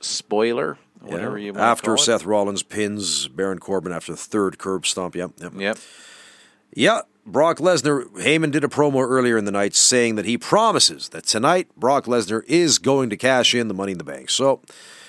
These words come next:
Speaker 2: Lesnar at the end comes out, cashes in, and two German suplexes, bell rings, one F five,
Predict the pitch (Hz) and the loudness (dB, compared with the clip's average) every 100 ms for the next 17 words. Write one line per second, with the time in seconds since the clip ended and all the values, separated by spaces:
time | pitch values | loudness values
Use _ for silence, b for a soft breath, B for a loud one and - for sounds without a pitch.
0 | B B B B _ 101 95 117 165 160 | B B B B _ -4 -2 0 -2 0
1 | 147 110 101 113 123 92 104 104 _ _ | 0 0 0 0 0 0 0 -2 _ _
2 | - 107 101 92 92 87 82 _ - 95 | -8 -2 -2 -2 -6 -8 -14 _ -10 -8
3 | 95 92 87 - B B B B _ _ | -6 -8 -8 -12 B B B B _ _
4 | - 156 180 175 170 110 135 123 110 117 | -2 0 0 -4 -6 0 0 2 0 -2
5 | - 104 104 - 98 82 - - _ _ | -2 -2 0 -2 -2 -4 -4 -8 _ _
6 | _ _ _ _ _ _ _ 117 135 170 | _ _ _ _ _ _ _ 0 2 4
7 | 123 110 104 101 - - _ _ _ 92 | 4 2 0 -2 -4 -4 _ _ _ 0
8 | 131 131 117 - 101 98 98 92 | 2 2 0 0 2 4 2 -2